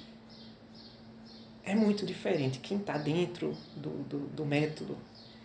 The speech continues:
ele tem uma visão diferente. Ele tá com, com a vontade, com, com, com a garra, com o desejo de vencer. E quem tá por fora não tem essa visão.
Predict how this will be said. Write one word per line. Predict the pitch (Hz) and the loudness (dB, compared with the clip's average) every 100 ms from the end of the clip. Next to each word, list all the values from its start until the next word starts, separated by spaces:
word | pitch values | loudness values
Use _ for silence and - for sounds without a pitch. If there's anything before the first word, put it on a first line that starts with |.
| - - | -6 2
ele | 180 185 | 4 4
tem | - 214 233 | 6 6 8
uma | 214 190 | 8 6
visão | 175 180 | 6 0
diferente. | 160 - 165 139 139 - - - - - - | 0 0 0 0 -4 -8 -14 -16 -18 -12 0
Ele | 156 - | 2 2
tá | - 147 | 0 -4
com, | - 214 208 202 180 | -2 0 4 6 4
com | - - 180 | 2 -4 -2
a | - 151 | 2 2
vontade, | 175 170 - 131 135 139 - | 2 -2 0 0 0 -4 -4
com, | 151 | -4
com, | 147 151 160 151 | -4 -2 -2 -2
com | - | -2
a | 160 | 2
garra, | 156 143 131 117 123 - - - - - | 8 10 10 8 2 2 -4 -16 -18 -14
com | - 156 160 156 | -4 2 4 4
o | 156 | 6
desejo | 165 165 165 170 175 | 10 10 10 8 6
de | |
vencer. | 185 185 - 147 123 | 4 4 4 4 4
E | 98 | 0
quem | - 208 | 0 0
tá | 233 | 0
por | 233 226 | -2 -2
fora | - - 160 202 202 139 - - - - - | -4 4 8 12 12 10 4 -6 -18 -6 4
não | 196 | 6
tem | 254 262 330 | 6 6 8
essa | 320 - | 8 8
visão. | 196 180 - 143 117 | 6 6 4 2 0